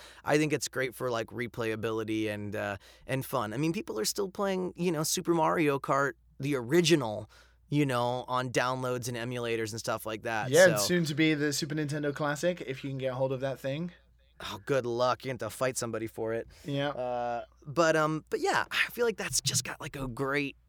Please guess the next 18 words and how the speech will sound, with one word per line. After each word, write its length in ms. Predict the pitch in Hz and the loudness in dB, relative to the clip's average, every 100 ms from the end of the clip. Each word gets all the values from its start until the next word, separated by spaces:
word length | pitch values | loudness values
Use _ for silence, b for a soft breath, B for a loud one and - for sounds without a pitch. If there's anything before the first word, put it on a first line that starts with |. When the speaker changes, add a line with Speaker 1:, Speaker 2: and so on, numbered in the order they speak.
| - - _ | -20 -20 _
Speaker 1:
uh, 80 | - - - | -6 -6 -10
great 240 | 151 151 | -6 -6
replayability 920 | 160 165 - 147 135 117 127 135 131 120 | 0 -2 0 -2 -2 0 0 0 0 -2
and, 60 | |
like, 160 | 117 110 - | -4 -8 -2
fun 260 | 139 131 139 | 2 2 0
factor 540 | - 101 85 123 110 | -2 -2 -2 -6 -6
and 160 | 107 107 | -8 -4
something 300 | 127 123 131 | -4 -4 -4
that 100 | 120 | -4
I 80 | 113 | -4
could 160 | 120 | -4
learn 240 | 110 113 113 | -4 -4 -4
how 140 | 117 | -4
to 80 | 107 | -4
get 180 | 104 95 | -6 -4
better 300 | 107 107 95 | -2 -2 -6
at. 160 | 82 | -12